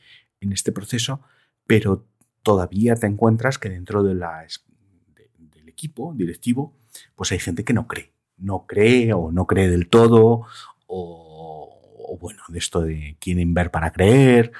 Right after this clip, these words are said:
o bueno, prefieren más lo malo conocido <laughs> que lo bueno por conocer. Bueno, eh, refranes, como sabéis, tenemos de todos. Eh, pero, pero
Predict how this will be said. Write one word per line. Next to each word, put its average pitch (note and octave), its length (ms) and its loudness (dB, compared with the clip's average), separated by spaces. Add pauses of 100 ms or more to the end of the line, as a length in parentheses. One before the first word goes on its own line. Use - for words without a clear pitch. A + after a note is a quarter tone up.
(400)
o E2+ 380 -20
bueno, G2 320 -12
prefieren F2+ 840 -4
más F#2 240 0
lo F#2 100 -4
malo F2+ 260 -8
conocido C3+ 520 4 (100)
<laughs> A#2+ 120 2
que A#2+ 60 2
lo G2 80 0
bueno F#2+ 240 -2
por F2+ 180 -10
conocer. A#2+ 580 2
Bueno, F2 320 2 (380)
eh, E2 100 -20 (280)
refranes, F#2 560 -8
como - 200 -20
sabéis, E2+ 440 -12
tenemos E2 320 -10
de E2 120 -12
todos. - 440 -14 (480)
Eh, D#2 360 -14 (240)
pero, F2+ 400 0
pero G2 400 4